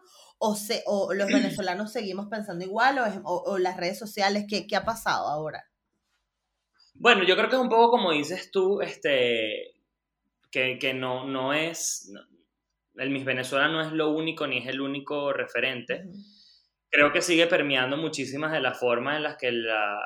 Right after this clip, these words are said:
Speaker 2: este, la mujer venezolana se estiliza
Speaker 1: Ujú.
Speaker 2: o, o se ve y se valora a sí misma.
Speaker 1: Ujú.
Speaker 2: Creo que sigue siendo, o sea, sigue siendo un referente importante, aunque no sea porque directamente la gente prende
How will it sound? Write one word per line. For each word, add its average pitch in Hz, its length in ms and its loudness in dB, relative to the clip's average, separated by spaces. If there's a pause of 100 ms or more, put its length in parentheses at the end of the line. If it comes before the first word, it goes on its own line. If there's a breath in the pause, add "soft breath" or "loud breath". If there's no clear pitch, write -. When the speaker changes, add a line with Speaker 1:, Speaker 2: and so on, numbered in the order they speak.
(200)
Speaker 2:
este, 104 440 -8
la 110 100 -4
mujer 107 300 -8
venezolana 117 580 -4
se 123 140 -12
estiliza 117 720 -4
Speaker 1:
Ujú. 117 100 -2
Speaker 2:
o, 107 260 -4
o 110 300 -8
se 110 260 -8
ve 113 380 0
y 139 100 -6
se 135 160 -6
valora 110 520 -2
a - 200 -8
sí 113 160 -12
misma. 101 380 -10
Speaker 1:
Ujú. 95 120 -20
Speaker 2:
Creo 101 200 -10
que 117 300 -2 (520)
sigue 110 320 -8
siendo, 117 680 -4
o - 140 -20 (460)
sea, 113 160 -6
sigue 117 260 -4
siendo 127 320 -4
un 113 120 -8
referente 117 520 -6
importante, 127 600 -4
aunque 120 300 -4
no 113 160 -10
sea 139 380 2 (280 loud breath)
porque 143 260 -2
directamente 131 600 -2
la 123 100 -6
gente 117 320 -6
prende 135 520 -2